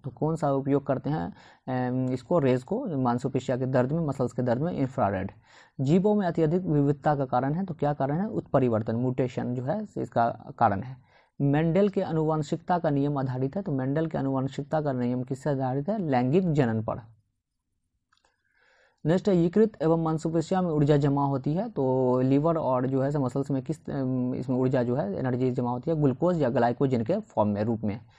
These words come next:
मानव शरीर में पा-, पानी की मात्रा होती है लगभग सत्तर प्रतिशत। विटामिन जो रक्त का थक्का बनाने में प्रभावी होता है, तो कौन सा विटामिन जो ब्लड क्लॉट में प्रभावी करता है, विटामिन के।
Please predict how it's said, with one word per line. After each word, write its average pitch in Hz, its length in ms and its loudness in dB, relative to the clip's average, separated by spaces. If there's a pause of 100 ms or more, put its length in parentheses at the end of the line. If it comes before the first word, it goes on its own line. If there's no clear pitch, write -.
(240)
मानव 165 220 4
शरीर 175 280 2
में 170 120 0
पा-, 131 260 -2
पानी 135 240 0
की 151 100 -2
मात्रा 131 280 0
होती 131 180 -2
है 196 80 0
लगभग 131 320 0
सत्तर 123 320 -4
प्रतिशत। 110 460 -6 (420)
विटामिन 165 400 4
जो 156 120 4
रक्त 160 220 0
का 165 120 0
थक्का 156 320 0
बनाने 143 340 0
में 143 100 2
प्रभावी 131 420 0
होता 156 260 0
है, 202 120 -6 (100)
तो 143 60 -6
कौन 139 180 0
सा 139 100 -4
विटामिन 127 360 0
जो 143 120 0
ब्लड 135 220 0
क्लॉट 127 200 0
में 131 140 -2
प्रभावी 127 320 2
करता 135 240 -2
है, 185 60 0
विटामिन 110 380 0
के। 110 280 -8